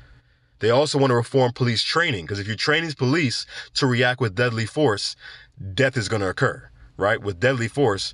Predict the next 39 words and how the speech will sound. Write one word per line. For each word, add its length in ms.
comes 240
death, 280
all 100
right? 240
So 120
teach 220
them 140
how 100
to 80
handle 320
things 340
without 360
death. 180
Europeans 540
have 120
been 100
doing 180
it 80
for 120
a 40
long 260
time. 280
The 100
U 160
K 220
doesn't 160
even 140
use 240
guns 480
for 100
their 100
police 380
because 340
it 60
limits 460
the 100
death 440
of 140
individuals. 560